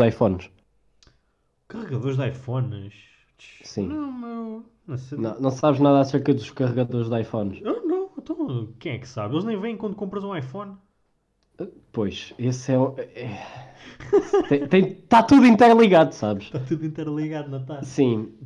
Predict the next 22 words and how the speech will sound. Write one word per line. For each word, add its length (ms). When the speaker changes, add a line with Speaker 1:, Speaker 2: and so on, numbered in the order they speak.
Speaker 2:
Tá 220
Speaker 1:
Então 220
Speaker 2:
por-, 80
tá 120
porque 220
é 60
para 100
salvar 340
o 100
ambiente, 360
estás 240
a 60
ver? 440
Obviamente 480
Speaker 1:
Pronto. 140
Speaker 2:
não 140
é 20
uma 120
estratégia 540
para 200
fazer 240
dinheiro. 420